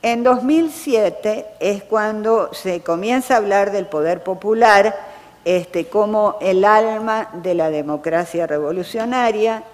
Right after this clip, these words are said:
Este, se cambian los nombres a los ministerios, todos los ministerios en Venezuela se llaman del poder, Ministerio del Poder Popular,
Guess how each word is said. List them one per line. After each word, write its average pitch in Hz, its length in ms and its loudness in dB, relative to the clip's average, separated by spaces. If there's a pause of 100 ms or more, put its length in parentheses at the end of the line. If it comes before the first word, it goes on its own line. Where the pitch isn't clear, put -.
Este, 151 480 -4
se 180 200 -4
cambian 214 840 -4
los 160 160 -8
nombres 180 520 -6
a 156 80 -4
los 151 200 -8
ministerios, 214 680 -4
todos 156 280 -6
los 156 160 -8
ministerios 156 640 -6
en 151 160 -10
Venezuela 147 500 -6
se 156 180 -8
llaman 165 460 -4
del 139 300 -6
poder, 143 460 -4
Ministerio 151 520 -4
del 160 120 -2
Poder 147 360 -4
Popular, 151 960 -4